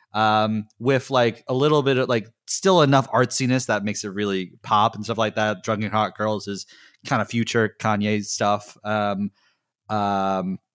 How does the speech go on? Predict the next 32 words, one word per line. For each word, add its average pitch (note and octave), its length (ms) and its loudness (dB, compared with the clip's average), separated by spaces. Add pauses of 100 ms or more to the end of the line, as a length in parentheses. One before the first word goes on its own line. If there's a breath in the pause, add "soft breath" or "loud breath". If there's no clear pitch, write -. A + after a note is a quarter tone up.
(800)
and B2 300 2
my C3 120 4
stamp D#3+ 340 2
is D3 200 2
Good D3+ 220 2
Life. E2+ 480 -4
It's, - 320 -4
that's, - 340 -2 (120)
it's C#3+ 160 -4
so D#3+ 340 4
two D3+ 160 0
thousand A#2 380 2
seven. G#2 520 0 (320 loud breath)
It's A2+ 200 -6
so, A2+ 460 4
like, G2+ 280 2
it's A2+ 180 -6
my A2 120 -2
pump C3 240 -2
up B2 100 0
song, A2+ 600 2 (320 soft breath)
and G#2+ 200 -2
there's A2+ 160 2
still C#3+ 320 2
a B2+ 60 4
little B2+ 240 6
bit A2+ 140 4
of G#2 60 2
social A2 280 -2
commentary G2 600 0
with, F#2+ 180 -4
like, F2+ 260 -2